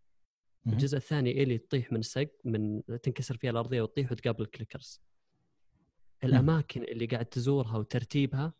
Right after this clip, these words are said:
Speaker 2: نفس ترتيب الجزء الأول. قاعد أحس إني ألعب في عالم، أنت، أنت صحيح إنك في عالم الجزء الأول، بس في مدينة مختلفة تمامًا. بس مو طبيعي كمية التشابه اللي قاعد أشوفها.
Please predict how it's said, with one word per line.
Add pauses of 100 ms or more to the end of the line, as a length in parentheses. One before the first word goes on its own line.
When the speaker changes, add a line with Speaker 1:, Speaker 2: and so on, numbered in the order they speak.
Speaker 2:
نفس
ترتيب
الجزء
الأول. (1080)
قاعد
أحس
إني
ألعب
في
عالم، (240)
أنت، (120)
أنت
صحيح
إنك
في
عالم
الجزء
الأول،
بس
في
مدينة
مختلفة
تمامًا. (680)
بس
مو
طبيعي
كمية
التشابه
اللي
قاعد
أشوفها.